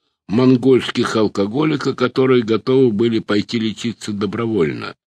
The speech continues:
Недавно филиппинский епископ Джоэл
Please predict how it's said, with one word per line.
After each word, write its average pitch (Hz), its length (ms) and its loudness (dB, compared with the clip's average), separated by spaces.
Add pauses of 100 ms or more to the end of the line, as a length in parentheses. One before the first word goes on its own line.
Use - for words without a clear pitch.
(320)
Недавно 147 920 2
филиппинский 139 920 0
епископ 135 800 -2 (560)
Джоэл 127 720 4